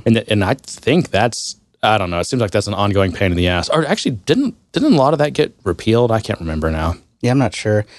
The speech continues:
Speaker 2: I, I don't think it'll be as ongoing. I think, I think, I think things will get set up to manage it, but it doesn't sound like there's a strict auditing cycle to it. And maybe I'm wrong. It seems, it's, it seems more like if you're, if you're found to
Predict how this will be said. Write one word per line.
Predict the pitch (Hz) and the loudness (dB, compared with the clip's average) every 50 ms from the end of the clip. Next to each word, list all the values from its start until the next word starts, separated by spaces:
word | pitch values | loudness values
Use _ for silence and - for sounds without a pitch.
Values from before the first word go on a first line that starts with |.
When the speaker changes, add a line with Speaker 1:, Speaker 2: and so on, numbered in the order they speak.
| - _ | -12 _
Speaker 2:
I, | - 180 - - | -2 -2 0 2
I | 190 226 | 2 2
don't | 262 247 | 2 2
think | - 214 196 | 0 0 0
it'll | 190 165 147 | 2 2 2
be | 127 - 139 139 135 131 127 123 - - _ _ _ _ _ | 2 2 0 0 2 0 0 -2 -4 -6 _ _ _ _ _
as | - 131 131 131 - | -2 0 0 0 0
ongoing. | - - 117 127 127 110 - 107 104 104 104 | 0 0 2 2 2 0 0 0 0 0 0
I | 113 | -2
think, | 113 - 147 147 - - - | -2 0 -2 -2 -2 -4 -8
I | 127 | -6
think, | - - 143 139 - _ _ _ _ _ _ _ _ _ _ _ _ _ _ - | -4 -2 -4 -4 -4 _ _ _ _ _ _ _ _ _ _ _ _ _ _ -6
I | 135 139 | -6 -4
think | 147 175 156 - | -2 -2 -4 0
things | 165 156 147 - | 0 0 2 2
will | 147 131 | 2 2
get | 135 131 120 - | 2 2 0 -2
set | - 139 131 | -4 -2 -2
up | 131 - | -2 -2
to | - 120 | 0 0
manage | 113 113 113 120 135 131 - 151 | 0 2 2 2 2 0 2 2
it, | 147 147 | 0 2
but | - 117 | 2 2
it | 123 117 | 2 2
doesn't | 151 156 170 156 | 2 0 0 -2
sound | - - 139 139 | -2 0 0 0
like | 131 123 | 0 2
there's | - 120 110 101 110 | 2 0 0 2 2
a | 110 104 104 101 104 - _ _ _ _ _ _ _ _ _ _ _ _ | 0 0 0 0 -4 -6 _ _ _ _ _ _ _ _ _ _ _ _
strict | - - - - - 131 123 120 - - - - | -14 -14 -12 -6 0 2 2 2 0 -2 -4 0
auditing | 113 107 117 113 107 - - - 98 92 87 87 | 0 0 0 0 -4 -6 -4 -4 -2 -2 -4 -6
cycle | - - - 95 87 87 - - - | -8 -8 -6 -6 -6 -6 -10 -14 -14
to | - - 90 | -10 -8 -6
it. | 87 - | -6 -2
And | - 101 | 0 0
maybe | 110 131 127 117 | 0 2 2 0
I'm | 95 90 | -2 0
wrong. | 95 98 92 85 - | 0 0 0 -2 -2
It | - 101 - | -4 -6 -2
seems, | - 160 147 - 151 - | 0 0 0 0 -2 -4
it's, | - 160 151 - | -4 -6 -6 -4
it | - 151 - | -6 -6 -4
seems | - 185 175 165 | -2 -2 -2 2
more | 170 156 151 139 | 2 4 4 4
like | 127 120 110 104 - _ _ _ _ _ _ _ _ _ _ _ _ _ _ | 4 2 0 -2 -6 _ _ _ _ _ _ _ _ _ _ _ _ _ _
if | - 131 123 - - | -6 -6 -4 0 2
you're, | 139 135 131 131 - | 2 4 4 2 0
if | 139 131 - - | -2 -2 0 0
you're | 120 113 | 0 -2
found | - - - 139 135 135 139 135 - - | -2 -2 -2 0 0 2 0 0 -2 -4
to | - 123 117 | -2 0 0